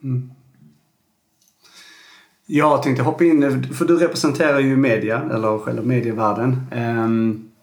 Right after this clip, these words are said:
och, ehm, jag tror många är väldigt, eh, intresserade av att hur, hur, eh, hur ställer sig median, eller hur tycker du att medians roll i, i det här sammanhanget ska vara, eller hur, hur det är?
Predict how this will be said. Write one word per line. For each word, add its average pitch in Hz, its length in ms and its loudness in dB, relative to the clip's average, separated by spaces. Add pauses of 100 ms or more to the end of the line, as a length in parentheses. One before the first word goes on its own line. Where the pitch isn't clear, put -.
(640)
och, 127 380 -4
ehm, 113 880 -2 (640)
jag 127 120 -12
tror 123 200 2
många 123 460 4
är 143 140 2
väldigt, 131 500 -2
eh, 143 320 2
intresserade 127 600 0
av 113 120 0
att 113 200 -2
hur, 123 220 0
hur, 123 320 -2
eh, 113 180 -4 (440)
hur 139 80 -2
ställer 127 420 0
sig 123 240 0
median, 127 920 0
eller 156 160 2
hur 170 220 0
tycker 175 300 -2
du 170 320 2
att 131 200 -4
medians 123 420 0
roll 123 460 0 (640)
i, 117 460 -2
i 117 160 0
det 120 80 -4
här 131 140 0
sammanhanget 113 680 -4 (420)
ska - 200 -6
vara, 107 320 0
eller 95 140 -4
hur, 104 280 -12
hur 110 120 -8
det 107 80 -8
är? 110 200 -6